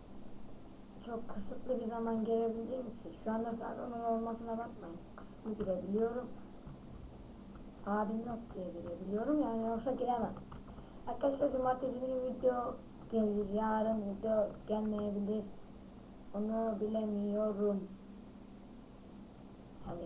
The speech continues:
gelebilir de gelmeyebilir de, yani hemen dediğime inanmayın. Şuradan bullet damage'i verelim. Şuradan bir de, ya hepsini ver bullet damage'e ya. Nasıl oldu? Ha, gel, gel, gel, gel. T V atıyor mu? Gel.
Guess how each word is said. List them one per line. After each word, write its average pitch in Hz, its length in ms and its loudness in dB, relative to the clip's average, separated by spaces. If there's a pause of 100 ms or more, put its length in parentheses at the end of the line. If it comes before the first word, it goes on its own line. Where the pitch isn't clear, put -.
(120)
gelebilir 254 500 6
de 262 80 8
gelmeyebilir 247 680 2
de, 220 60 2
yani 202 260 4
hemen 214 260 2 (500)
dediğime 220 380 0
inanmayın. 214 460 0
Şuradan 214 400 0
bullet 208 380 0
damage'i 202 460 2
verelim. 185 400 -2 (880)
Şuradan 202 280 -2 (200)
bir - 80 -10
de, 208 160 0 (600)
ya 208 160 6
hepsini 240 340 2
ver 226 240 2
bullet 202 340 0
damage'e 180 460 -2
ya. - 220 -6 (1300)
Nasıl 196 260 -2
oldu? 202 380 -6
Ha, 196 60 2 (120)
gel, 208 180 2 (100)
gel, 226 240 0
gel, 233 180 4
gel. 240 260 6
T 247 300 -2
V 285 80 6
atıyor 277 320 2
mu? 247 160 -4
Gel. 277 160 4